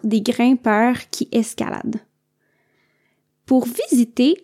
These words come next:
le parc régional de Val-David, je vous recommande de suivre le parcours King et Condor. Sur ce parcours,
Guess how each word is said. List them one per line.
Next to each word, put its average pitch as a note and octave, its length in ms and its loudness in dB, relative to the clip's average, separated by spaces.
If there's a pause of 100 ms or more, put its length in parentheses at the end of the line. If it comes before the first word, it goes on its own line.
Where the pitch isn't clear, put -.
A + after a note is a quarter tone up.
(140)
le A3+ 160 2
parc - 680 -4
régional B3 920 4
de A3 180 0
Val-David, A3 1080 0 (640)
je A#3+ 200 2 (100)
vous C4+ 100 4
recommande B3 800 2 (140)
de A3 160 4
suivre F4 840 4
le A#3 180 4
parcours D4+ 840 0 (200)
King D#4 480 6
et A3 200 -4
Condor. - 680 0 (920)
Sur - 380 -2
ce - 140 0
parcours, A#3+ 800 0